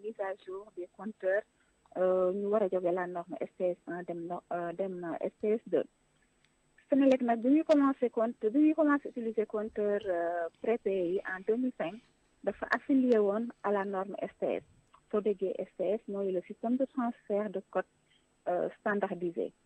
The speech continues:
Donc, depuis deux mille cinq, mi ngi, euh, affilié wu ci, ci association boobu. Objectif bi nag, euh,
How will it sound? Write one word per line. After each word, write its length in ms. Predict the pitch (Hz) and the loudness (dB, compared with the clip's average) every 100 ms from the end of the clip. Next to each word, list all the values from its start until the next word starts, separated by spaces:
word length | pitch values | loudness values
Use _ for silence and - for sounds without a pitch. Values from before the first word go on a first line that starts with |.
| _ _ _ | _ _ _
Donc, 400 | - 277 202 247 - | -12 4 6 6 2
depuis 360 | 180 208 247 277 | 2 2 4 4
deux 180 | 262 294 | 6 6
mille 180 | 262 - | 6 2
cinq, 260 | 220 202 185 | -2 -4 -4
mi 160 | 196 | -4
ngi, 280 | 220 226 226 | 0 2 4
euh, 460 | 185 180 165 151 101 | 4 4 4 2 -2
affilié 460 | - - 220 202 190 | -4 -4 0 2 4
wu 200 | 185 180 - | 2 -2 -6
ci, 280 | - 185 185 - | -4 -2 -2 -2
ci 200 | 196 180 | -2 -2
association 640 | 208 - 196 180 180 170 | -4 -8 -2 0 0 -6
boobu. 340 | 165 175 165 254 - _ _ _ _ _ _ _ _ _ _ | -2 -2 0 -2 -4 _ _ _ _ _ _ _ _ _ _
Objectif 520 | 262 240 320 - 302 240 | 2 6 2 6 2 4
bi 120 | 247 | 4
nag, 180 | 233 285 _ | 4 2 _
euh, 800 | 220 214 190 190 175 165 160 151 | 4 6 6 4 4 2 0 -2